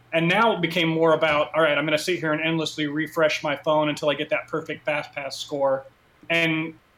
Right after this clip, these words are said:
uh, our very first run, we only used two fast passes the entire day. And the one where we completed, I think we used maybe, uh, three or five or somewhere in that neighborhood. But now, now teams were completing it with twenty, twenty-five fast passes. And we're like, "We, you,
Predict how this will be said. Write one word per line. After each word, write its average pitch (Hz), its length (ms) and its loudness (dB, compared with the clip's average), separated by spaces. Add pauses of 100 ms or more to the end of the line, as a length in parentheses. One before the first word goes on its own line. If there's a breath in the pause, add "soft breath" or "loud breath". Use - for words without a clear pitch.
(300)
uh, 147 240 -2
our 156 200 4
very 214 340 6
first 156 220 0
run, 160 160 2
we 175 80 2
only 170 140 2
used 143 180 0
two 202 100 -4
fast 156 320 -2
passes 139 300 -6
the 143 80 -8
entire 131 340 -2
day. 131 340 2 (320 loud breath)
And 147 100 -2
the 156 40 2
one 175 120 4
where 175 120 4
we 170 120 0
completed, 165 420 0
I 143 100 2
think 147 160 -4
we 143 80 -4
used 135 400 -6 (120)
maybe, 127 480 -8
uh, 127 280 -8 (100)
three 147 260 -2
or 135 100 -4
five 135 380 0
or 131 40 -6
somewhere 147 280 0
in 131 80 0
that 135 160 0
neighborhood. 131 460 -4 (260 loud breath)
But 175 140 2
now, 185 100 2 (340)
now 190 100 0
teams 190 260 0
were 165 80 -2
completing 160 340 0
it 147 80 -2
with 139 80 -8
twenty, 156 300 0
twenty-five 147 420 -2
fast 143 260 -4
passes. 139 380 -4
And 151 60 0
we're 151 80 4
like, 151 80 -2
"We, 202 140 -2
you, 208 140 -4